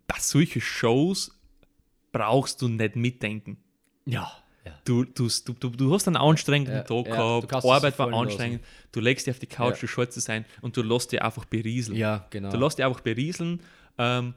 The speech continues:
Speaker 1: und, und es hat auch einen positiven Effekt quasi, dass du siehst, okay, das Leben von anderen Leuten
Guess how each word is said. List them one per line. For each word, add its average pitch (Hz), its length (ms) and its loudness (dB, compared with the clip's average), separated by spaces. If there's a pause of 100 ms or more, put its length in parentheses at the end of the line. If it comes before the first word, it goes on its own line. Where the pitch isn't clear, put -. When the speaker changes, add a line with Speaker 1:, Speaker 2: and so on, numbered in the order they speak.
(160)
Speaker 1:
und, 120 380 -2
und 123 120 -4
es - 160 -4
hat 131 100 2
auch 147 80 0
einen 143 120 -2
positiven 147 520 -2
Effekt - 560 -2
quasi, 131 560 0 (280)
dass 127 140 0
du - 80 -4
siehst, - 300 2
okay, - 140 -4
das - 120 -4
Leben 165 320 4
von 139 140 0
anderen 165 300 2
Leuten 117 340 0